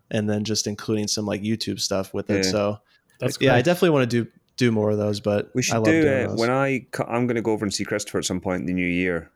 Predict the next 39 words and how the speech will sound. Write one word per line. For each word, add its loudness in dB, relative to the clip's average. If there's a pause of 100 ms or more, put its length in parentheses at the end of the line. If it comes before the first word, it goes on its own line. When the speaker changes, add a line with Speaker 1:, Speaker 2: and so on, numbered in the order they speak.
(140)
Speaker 2:
Um, -4 (100)
Speaker 3:
<laughs> -4
Speaker 2:
we 0
should, -4
we 0
should -2
drive -2
and -2
we 2
should -2
meet. 0
Speaker 3:
Well, 4
I 4
was 2
gonna 4
say, 4
I'm 6
only 6
about 2
five 2
and 4
a 4
half 2
hours 4
from -2
you. -2 (220)
Uh, 2
so 2
we 4
should 2
definitely 2
get 0
together -2
at -4
some 0
point 0
and -6
do -6
something. -2